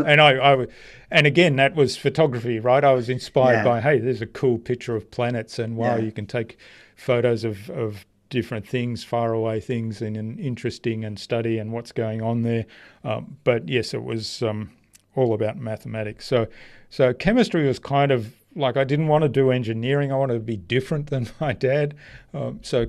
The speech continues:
Speaker 1: chemistry was kind of like, "Oh, this is cool." And I started playing around with a,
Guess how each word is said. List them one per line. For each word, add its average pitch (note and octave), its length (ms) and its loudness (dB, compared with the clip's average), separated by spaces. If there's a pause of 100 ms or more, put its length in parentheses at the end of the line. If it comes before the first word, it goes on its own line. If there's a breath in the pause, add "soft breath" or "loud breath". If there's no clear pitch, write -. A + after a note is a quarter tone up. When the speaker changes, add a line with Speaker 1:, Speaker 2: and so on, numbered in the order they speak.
(140)
Speaker 1:
chemistry D#3+ 540 0
was A#2 180 -2
kind A#2+ 300 -2
of A2+ 100 -6
like, A#2+ 320 -2
"Oh, E3 160 -4
this C#3+ 220 -10
is A2+ 140 -10
cool." B2+ 380 -2
And B2 120 0
I A#2+ 80 0
started B2 500 0
playing A#2+ 300 0
around A#2 360 0
with A2+ 180 -4
a, A2+ 120 0